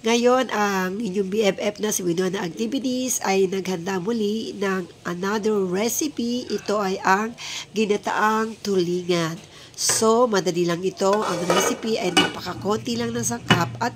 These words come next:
ito ay masustansya. Ayan, ito yung ginataang tulingan. At kung bago ka lang sa aking video, please, pwede ka mag-comment kung saan nakarating ang aking video. At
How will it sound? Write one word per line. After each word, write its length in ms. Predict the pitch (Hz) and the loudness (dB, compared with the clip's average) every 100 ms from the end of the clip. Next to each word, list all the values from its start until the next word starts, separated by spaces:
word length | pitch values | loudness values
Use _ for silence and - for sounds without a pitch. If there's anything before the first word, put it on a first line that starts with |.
| - | -6
ito 320 | - 254 262 | 0 2 2
ay 160 | 214 | -2
masustansya. 1120 | 190 185 - - - - 156 170 - 196 170 160 - - - - | -2 -4 0 2 2 -2 -8 -4 -4 -2 -6 -8 -14 -16 -16 -8
Ayan, 400 | 185 190 175 175 | 0 4 4 2
ito 240 | 190 185 190 | 0 0 2
yung 160 | 180 | 2
ginataang 720 | 160 170 175 175 - 175 175 165 | 0 -2 -2 -4 -6 -4 -6 -6
tulingan. 640 | 175 214 302 277 269 269 | -4 -2 0 2 2 2
At 160 | 214 - | -2 -2
kung 160 | 202 | 0
bago 320 | 185 185 185 | 2 2 0
ka 80 | - | -2
lang 240 | 247 214 214 | 0 0 0
sa 400 | - 185 170 170 | -2 0 -2 -4
aking 400 | - 180 165 156 - - - 175 | -4 -4 -4 -8 -18 -18 -12 0
video, 640 | 277 247 240 233 240 254 - - _ 262 | 2 4 6 6 4 0 -10 -20 _ 0
please, 640 | 269 311 320 311 - 226 226 | 4 6 6 6 2 -4 -4
pwede 240 | 220 214 | -2 -2
ka 160 | 214 214 | -2 -4
mag-comment 640 | 226 - 302 240 208 208 - | -6 -6 -2 0 2 0 -4
kung 240 | - 254 | -10 -6
saan 400 | - 302 - 233 | -2 -2 0 0
nakarating 640 | 220 214 208 208 226 220 - | 0 0 -2 -2 -2 -2 -4
ang 160 | 185 185 180 | -6 0 0
aking 320 | 180 190 196 | 0 -10 -6
video. 560 | 220 269 190 190 190 180 - - - - - | 2 2 6 6 4 0 -18 -16 -16 -14 -2
At 160 | 311 | 0